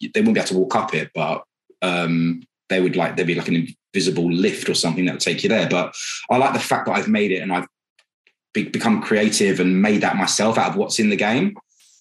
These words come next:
Um, so it's kinda like a bit like a game within itself to make something that, "Is that C C?" I mean, a lot of people say to me, a lot of my things are like, "What C C is this?" I'm like, "It's not C C." <laughs> So yeah,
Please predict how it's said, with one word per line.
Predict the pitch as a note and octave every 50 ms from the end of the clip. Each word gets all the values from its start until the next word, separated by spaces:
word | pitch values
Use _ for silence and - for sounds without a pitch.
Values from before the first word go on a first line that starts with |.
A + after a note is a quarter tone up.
| _ _ -
Um, | - G2 G2+ G2+ G2+ - -
so | - E3+
it's | - -
kinda | - G3+ G#3+ G3
like | D#3+ C#3 A#2+ A#2 - - -
a | G#2
bit | G2 - A2+
like | - -
a | F#2
game | - A2 G#2 G#2 G#2
within | G#2 F#2+ F#2+ F#2
itself | F2 - - - A2 G2 E2+ D#2+ - -
to | - F#2 F#2 E2+
make | F2+ G2+ G#2 F2 -
something | - F#2+ - - - F#2 F#2
that, | F#2 F#2 F2+ - - - - _ _ _ _ _ _ _ _ _ _ _ -
"Is | - E3+
that | C#4+ - -
C | - F4 E4 E4
C?" | D#4+ - D#4+ D#4+ D#4+ D#4+ D#4 - -
I | F3
mean, | F#3
a | A3
lot | A3
of | E3+
people | F#3+ F#3 D#3+
say | F3+ F#3
to | F#3 -
me, | A2+
a | A2
lot | A2+ G#2+ A2
of | A2
my | G#2 G#2
things | - C#3+ A#2 F#2 F#2+
are | A2
like, | G#2 G2+ G2+ - - _ _ _ _ _ _ _ _ _ -
"What | G#3+ C4 C4
C | - - A3+
C | G#3+ - A3+ A#3
is | A3 F#3+
this?" | C3 G2+ F#2 B2+
I'm | C3+
like, | B2+ G#2+ G#2 G2 - - _ _ _ _ _ _ -
"It's | - - - - -
not | F#2+ - -
C | - G2 F2+
C." | - - F#3+ - - - - _ -
<laughs> | B2+ B2+ - E3 D#3 - - - - - - -
So | - C#3+ C3 C3+ C3+ C3+ C3+
yeah, | C#3+ C#3+ A#2 F#2 -